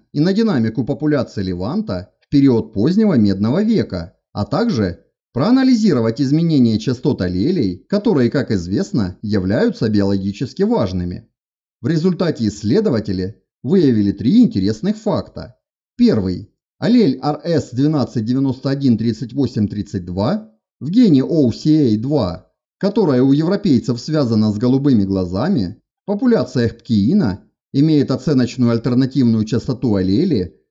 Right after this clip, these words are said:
сорок девять процентов, а это предполагает наличие в Леванте голубоглазого фенотипа шесть тысяч пятьсот, пять тысяч девятьсот лет назад.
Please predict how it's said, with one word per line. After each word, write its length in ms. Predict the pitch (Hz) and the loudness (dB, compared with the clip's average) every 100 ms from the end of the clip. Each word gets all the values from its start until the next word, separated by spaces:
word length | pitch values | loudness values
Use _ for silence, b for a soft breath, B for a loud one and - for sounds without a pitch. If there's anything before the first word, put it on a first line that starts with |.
| _ | _
сорок 380 | - 123 104 95 | -4 -2 0 0
девять 320 | 98 107 107 | 2 0 0
процентов, 680 | 190 - 220 110 87 82 - _ _ _ | -4 -2 0 0 -2 -8 -12 _ _ _
а 160 | - 113 | -4 0
это 460 | 180 240 101 95 _ _ _ | 0 0 -4 -4 _ _ _
предполагает 720 | 147 190 262 277 220 143 110 | -4 -2 -2 0 0 0 0
наличие 480 | 143 156 143 - 110 | 2 2 2 2 -2
в 60 | 95 | 0
Леванте 640 | 92 90 160 214 101 87 _ _ | -2 -2 0 0 -2 -6 _ _
голубоглазого 840 | - 170 196 220 202 143 107 107 107 | -2 0 2 2 2 0 0 0 0
фенотипа 800 | 117 101 95 - 95 107 90 _ _ | -2 -2 -2 -6 -4 -6 -6 _ _
шесть 320 | - 147 127 | -2 0 0
тысяч 360 | 156 143 123 - | 2 2 0 -2
пятьсот, 580 | 110 - - 131 214 _ _ - | -6 -6 -4 -4 -4 _ _ -2
пять 260 | 113 - | -2 0
тысяч 400 | 120 202 214 139 | 0 0 0 0
девятьсот 500 | 107 101 98 98 - | 0 0 -2 -8 -6
лет 180 | 117 123 | -6 -4
назад. 680 | 175 233 226 110 85 - | 0 0 0 -2 -4 -12